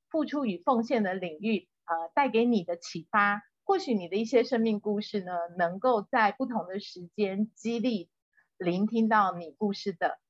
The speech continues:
呃，世界各地的家人。哦，所以这个是电台为什么会发起的一个最初的小小的想法。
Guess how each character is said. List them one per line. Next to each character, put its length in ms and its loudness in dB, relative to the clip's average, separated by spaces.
呃， 140 -6
世 180 -4
界 120 4
各 180 0
地 160 -8
的 80 -8
家 220 0
人。 180 -6
哦， 200 -16
所 80 4
以 40 2
这 100 -6
个 120 6
是 240 -4
电 300 2
台 320 0
为 120 4
什 140 -4
么 120 -6
会 160 0
发 260 2
起 280 -8
的 160 -2
一 120 -12
个 360 -2
最 140 -2
初 220 -8
的 220 2
小 180 0
小 180 -2
的 100 -6
想 320 -2
法。 240 0